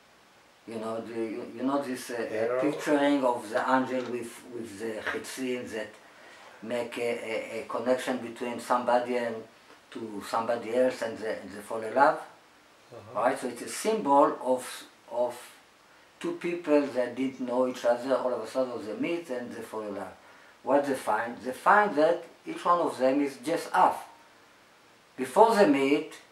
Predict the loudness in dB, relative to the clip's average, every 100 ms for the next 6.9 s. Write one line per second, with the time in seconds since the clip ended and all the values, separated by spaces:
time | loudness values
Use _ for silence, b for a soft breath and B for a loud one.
0 | -20 _ _ -16 -14 -10 -8 -6 -2 0
1 | 0 -2 -8 -6 -4 -4 -6 -8 -8 -10
2 | -16 -20 _ _ -14 -12 -8 -2 -2 -4
3 | -14 -20 _ _ _ _ _ _ _ _
4 | -6 -6 -6 -16 -14 -10 4 8 8 4
5 | -8 -20 -16 -12 -10 -8 -8 -10 -18 -16
6 | -16 -6 0 2 0 -4 -6 -8